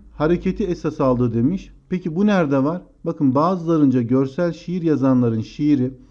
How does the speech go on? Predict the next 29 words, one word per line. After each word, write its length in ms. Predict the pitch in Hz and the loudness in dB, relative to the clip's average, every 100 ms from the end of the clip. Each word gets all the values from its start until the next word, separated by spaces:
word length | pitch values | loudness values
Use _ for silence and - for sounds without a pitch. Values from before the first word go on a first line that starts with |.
| - _ _ - | -20 _ _ -4
yapılan 580 | 127 135 160 180 185 160 | -2 -2 0 0 2 2
bir 200 | 147 - | 0 0
eylem 380 | 147 143 165 151 | 0 2 2 2
olarak 400 | 131 120 120 - | 2 2 0 0
görmeleri 580 | 135 151 156 151 165 - _ _ _ | 2 4 2 2 -2 -10 _ _ _
şiirin 520 | - - 165 180 170 | -18 -8 -4 -2 -2
duygu 300 | 151 160 175 | 0 0 0
yönünü 320 | 165 151 165 | 0 0 0
yok 180 | 170 175 | -2 -2
etmiştir 600 | 147 147 120 - 120 110 | -4 -2 -4 -2 -4 0
derken 460 | 147 170 170 160 165 - _ - | 0 0 -2 -6 -8 -14 _ -12
buradan 400 | 147 160 151 139 | -6 -2 0 0
da 160 | 120 110 | 0 0
bunu 180 | 135 165 | -2 -4
çıkarırız 460 | - 170 160 156 | -8 -4 -4 -2
arkadaşlar 720 | 160 160 165 160 156 165 165 143 | -4 -4 -6 -6 -6 -4 -4 -4
C 200 | 160 160 | -6 -6
seçeneğini. 600 | 160 165 160 160 170 175 _ _ _ - | -8 -6 -4 -2 -4 -8 _ _ _ -4
Bunu 160 | 165 | 0
da 60 | 143 | 2
elemiş 340 | 127 117 - | 2 0 -2
olduk. 320 | 113 113 165 - _ _ 156 | -6 -4 -8 -12 _ _ 2
Evrensel 680 | 156 175 190 185 214 202 | 4 4 0 0 -2 -2
bir 180 | 196 180 | -2 -2
dil 180 | 196 190 | -2 0
anlayışına 500 | 180 175 170 - 180 | 0 -2 -4 -4 -4
ulaşmaya 560 | 170 165 165 175 180 | 0 0 0 -4 -4
çalıştığı 520 | 180 151 131 131 131 117 | -2 -2 -2 0 -2 2
demiş. 360 | 127 185 - | 0 -2 -6